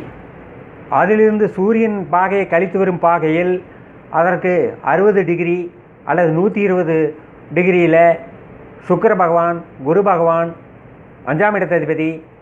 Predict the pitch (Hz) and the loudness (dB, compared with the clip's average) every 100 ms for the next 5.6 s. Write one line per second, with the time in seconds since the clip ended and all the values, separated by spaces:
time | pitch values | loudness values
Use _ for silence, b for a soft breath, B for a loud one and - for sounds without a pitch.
0 | - 123 170 208 202 170 165 160 160 160 | -8 -2 0 0 -2 -2 -4 -2 -4 -6
1 | 160 - 135 139 170 160 156 147 175 180 | -8 -10 -4 -2 -2 0 2 2 -2 -6
2 | - - - 147 175 180 180 139 143 180 | -20 -14 -4 0 0 0 -2 -2 -4 -4
3 | 156 160 175 143 151 156 175 170 120 131 | -2 -2 -2 -2 0 0 -2 -2 -2 0
4 | 147 113 90 - - - B B B - | -2 -4 -10 -16 -20 -20 B B B -8
5 | - 165 208 214 208 | -2 0 0 0 0